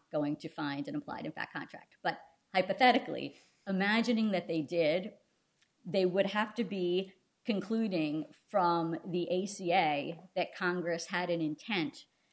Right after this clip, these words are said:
to enter into risk corridors contracts. And though we don't know how they could say that,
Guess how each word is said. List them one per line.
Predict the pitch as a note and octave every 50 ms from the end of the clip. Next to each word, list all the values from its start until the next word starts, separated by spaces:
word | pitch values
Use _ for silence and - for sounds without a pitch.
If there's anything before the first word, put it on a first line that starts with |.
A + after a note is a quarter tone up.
| _ _
to | - G3+ -
enter | F#3+ G3 F#3 F#3 F3+ F3
into | - F3 F3 F3 - E3
risk | D3+ F3 E3+ - -
corridors | - F#3+ F#3+ F#3 D#3+ - - - - -
contracts. | - - C#3+ - - - - - - - _ - - - - _ _ _ _ _ _ _ _ _ _ _ _ _ _ -
And | F#3+ G3+ G3 F3+
though | F3+ F#3+
we | G3 F#3+
don't | F#3 G3 G3+ G#3 G#3 A3+
know | G3+ G3 F#3+ F#3
how | G3+ G3 F#3+ F3+
they | F3 E3
could | E3 - E3+ -
say | - - C4+ D#4 C4+
that, | F#3 E3 C#3+ C#3+ C#3+ -